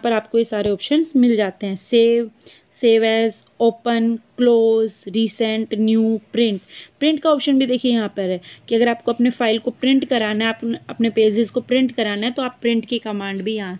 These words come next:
से दे सकते हैं। print की command, right, कि आप जो भी file आपको बना रहे हैं, आप उसको print की command दे सकते हैं। print की shortcut की क्या होती है? सीटीआरएल प्लस पी।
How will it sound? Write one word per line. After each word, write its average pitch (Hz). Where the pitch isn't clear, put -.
से 302
दे 240
सकते 220
हैं। 185
print 277
की 302
command, 180
right, 247
कि 233
आप 226
जो 233
भी 240
file 233
आपको 226
बना 208
रहे 220
हैं, 254
आप 240
उसको 226
print 240
की 269
command 214
दे 208
सकते -
हैं। 233
print 247
की 277
shortcut 262
की 294
क्या 294
होती 285
है? 220
सीटीआरएल 247
प्लस 269
पी। 233